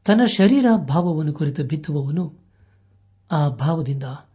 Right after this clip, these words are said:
ನಾಶನವನ್ನು ಕೊಯ್ಯುವನು. ಆತ್ಮನನ್ನು ಕುರಿತು ಬಿತ್ತುವವನು ಆತ್ಮನಿಂದ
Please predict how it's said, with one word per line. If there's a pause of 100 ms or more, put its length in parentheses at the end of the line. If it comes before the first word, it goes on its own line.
(500)
ನಾಶನವನ್ನು
ಕೊಯ್ಯುವನು. (1300)
ಆತ್ಮನನ್ನು
ಕುರಿತು
ಬಿತ್ತುವವನು
ಆತ್ಮನಿಂದ